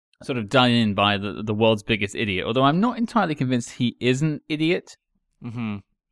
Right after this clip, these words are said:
Speaker 1: Maybe just thinks a bit differently. Um, it is, is terrifying 'cause you don't necessarily know how she's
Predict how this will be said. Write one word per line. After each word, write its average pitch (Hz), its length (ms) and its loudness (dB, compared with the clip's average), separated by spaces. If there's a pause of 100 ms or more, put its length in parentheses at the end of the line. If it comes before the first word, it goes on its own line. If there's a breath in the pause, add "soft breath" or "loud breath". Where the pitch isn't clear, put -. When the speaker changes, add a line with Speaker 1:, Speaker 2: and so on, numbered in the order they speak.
(120)
Speaker 1:
Maybe 117 240 0
just 107 180 -6
thinks 127 220 -2
a 123 60 -4
bit 131 160 0
differently. 147 560 -6 (100)
Um, 113 640 0 (300)
it 139 200 -2
is, 139 540 -4
is - 320 -6 (120)
terrifying 123 580 -2
'cause 107 180 -8
you 123 80 -2
don't 151 240 -4
necessarily 131 380 -4
know 127 140 0
how 113 180 0
she's - 420 -6